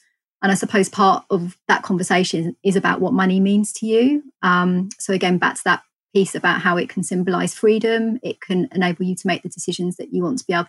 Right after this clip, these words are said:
to make. So really going into a relationship, having those conversations about money. Um, and if a partner doesn't want to have those conversations about money and insists that a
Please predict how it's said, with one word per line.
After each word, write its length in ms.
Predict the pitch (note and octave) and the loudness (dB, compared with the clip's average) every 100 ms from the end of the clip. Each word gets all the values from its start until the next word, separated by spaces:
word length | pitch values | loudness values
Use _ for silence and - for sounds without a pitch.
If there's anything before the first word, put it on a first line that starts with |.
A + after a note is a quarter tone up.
| - | -2
to 80 | |
make. 380 | F3+ F3+ G3+ _ _ _ _ _ _ | 0 0 0 _ _ _ _ _ _
So 420 | - G#3 G#3 G3+ - | 0 4 6 4 0
really 400 | G3+ A#3+ A3 G3+ | 0 2 4 2
going 280 | G3+ F#3+ | 4 4
into 240 | G3 F#3 F#3+ | 2 0 -2
a 40 | |
relationship, 640 | F#3 F#3 - F#3+ - E3+ - _ | 0 0 -2 -4 -2 -4 -6 _
having 260 | - F#3+ F#3 | -6 -2 0
those 160 | F3+ - | 0 -2
conversations 640 | - F3+ G3 G3 - G#3 | -6 -4 0 0 0 -2
about 240 | - G#3 A#3+ | 0 0 2
money. 400 | G#3+ A#3 C#4+ D#4+ _ _ _ _ | 2 4 2 0 _ _ _ _
Um, 420 | G#3 G3 G3 G3 - - | 2 4 4 0 -2 0
and 100 | A3 | 2
if 100 | A3+ | 2
a 40 | |
partner 280 | B3 C#4 G3+ | 0 0 2
doesn't 240 | A#3+ C4+ | 4 4
want 160 | C4 - | 2 0
to 60 | |
have 120 | F#3 D#3+ | -4 -2
those 160 | F3+ | -4
conversations 640 | - F3 F3 F3+ F3 F3 E3+ | -2 -6 -4 -4 -4 -6 -4
about 220 | B3 - | -4 0
money 380 | E3+ E3+ G3+ - _ | -2 0 -2 -6 _
and 80 | G#3+ | 0
insists 520 | G3 - B3+ - - - | 2 4 2 0 -8 -4
that 180 | D#3+ | -2
a 260 | F3+ F3+ F3+ | 2 2 0